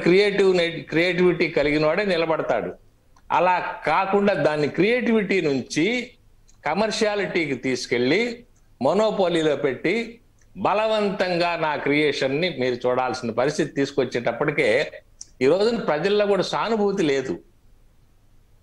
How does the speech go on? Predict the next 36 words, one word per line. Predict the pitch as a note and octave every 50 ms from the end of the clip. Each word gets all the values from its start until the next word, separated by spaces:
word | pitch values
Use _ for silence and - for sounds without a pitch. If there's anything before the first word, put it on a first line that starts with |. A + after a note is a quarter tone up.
| _ _ - _
మరి | - C3 A#2 -
సినిమా | C#3+ D#3 F#3 G3+ G3
పరిశ్రమకి | F#3 F#3 F3+ F3 F3+ - F3 F3+ F3+ F3+ E3+ D#3+ E3 E3 D#3+ D#3
ఈ | D3 C3 A#2
జగన్మోహన్ | B2+ C#3+ D#3+ F3 F3 F3 E3+ E3+
రెడ్డి | E3+ D#3+ D3 B2+
ఇబ్బంది | B2 C3 E3+ F3+ F#3 F3+
పెడుతున్నాడు | D#3+ F3 D#3+ D#3+ D#3+ F3+ D#3+ D#3+ D3+ D3 C#3+ C3+ A#2
అంటే | G#2 F#2+ G#2+ B2 E3+ G#3+ A3 - - - _ _ _ _ _ _ _ _ - _ - _ _ _ _ _ _
అసలు | - D#3 D#3 F3+ F3+
ఈ | E3
సా-, | D3 - - C#3 C#3+ B2+ A#2 -
సానుభూతి | D3+ E3+ G#3+ B3 B3 B3 A3+ G3
లేదు. | G#3+ G3+ F#3+ E3 C3 B2 - - - _ _ _ _ _ _ _ _ - - _ _ _ -
మరి | F3+ G#3 G3+ G3+ G3+
ఈ | G3+
రోజున | F#3+ G3+ G3+ G3+ G3 G3 F#3 D#3+
మనమైతే | C#3+ D3+ F3 F#3+ G#3 G3 A3
చర్చ | G3+ - F3+ E3+ - F#3+ F#3 F#3
చేస్తా | F3+ E3+ E3 - F#3 E3
ఉన్నాం, | E3 D#3+ D#3 D#3 D#3
ఎందుకంటే | D#3+ D#3+ F3+ E3+ F3 F#3 E3 - - - - _ _
మరి | - C#3 C3 B2+
ఇది | B2 C3 C#3+ C#3
ప్రజలకు | - C#3 B2+ B2 C#3+ D#3+ D#3+ D3 - D3
సంబంధించినటువంటి | D3 D3+ D3+ C#3+ C#3 C#3+ D3+ C#3+ C#3 C#3+ C#3 C#3 C3+
ఒక | B2 A#2 A2+
అంశం | A#2 B2+ B2 - D#3+ D3 C#3
కనుక | C#3 C#3 D#3+ E3+ E3+ E3
మరి | D#3 D3 C#3
అన్ని, | C3+ C#3 D#3 D#3+ C#3+
అన్-, | B2+ C3 C#3+ C#3 C3+
మనం | C3+ C#3+ C#3+
అన్ని | C#3 D3+ E3 E3+
అంశాల | E3+ E3 D3+ - E3+ E3+ E3+
మీద | F3 E3+